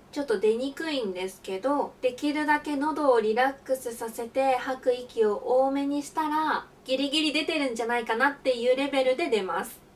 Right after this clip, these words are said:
はい、この僕らっていうところで、ここで自分だけではなくて複数人の話だっていうことが冒頭からわかると思います。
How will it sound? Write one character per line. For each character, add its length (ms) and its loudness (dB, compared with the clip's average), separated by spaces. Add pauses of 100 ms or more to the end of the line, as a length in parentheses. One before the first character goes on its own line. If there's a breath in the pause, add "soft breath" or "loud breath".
は 80 -4
い、 60 -6
こ 120 -4
の 100 -2
僕 320 2
ら 140 4
っ 80 0
て 180 0
い 60 4
う 80 4
と 120 4
こ 120 4
ろ 140 2
で、 240 -2 (100)
こ 140 -6
こ 160 2
で 280 0 (140)
自 140 -2
分 240 0
だ 100 2
け 160 -4
で 100 -2
は 160 4
な 160 0
く 140 -2
て 220 -2
複 280 -4
数 300 0
人 260 0
の 80 2
話 480 -4
だ 120 4
っ 100 -2
て 180 0
い 100 -2
う 60 -6
こ 120 -4
と 160 2
が 260 8
冒 180 2
頭 200 2
か 160 0
ら 180 2
わ 140 -2
か 120 0
る 120 -2
と 180 -2
思 260 -2
い 60 -6
ま 280 -2
す。 140 -14